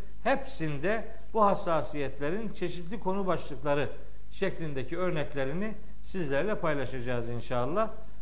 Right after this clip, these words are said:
Tabi Mücadele Suresi yirmi iki ayetlik bir suredir. Bunun işte on bir ayetini bugün okumuş olduk. Kalan on bir ayetini nasip olursa bir sonraki derste inşallah,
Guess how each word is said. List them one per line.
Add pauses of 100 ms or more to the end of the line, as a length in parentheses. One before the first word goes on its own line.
(120)
Tabi
Mücadele
Suresi (1400)
yirmi
iki
ayetlik
bir
suredir. (560)
Bunun
işte (460)
on
bir
ayetini (200)
bugün
okumuş
olduk. (440)
Kalan
on
bir
ayetini
nasip
olursa (440)
bir
sonraki
derste
inşallah,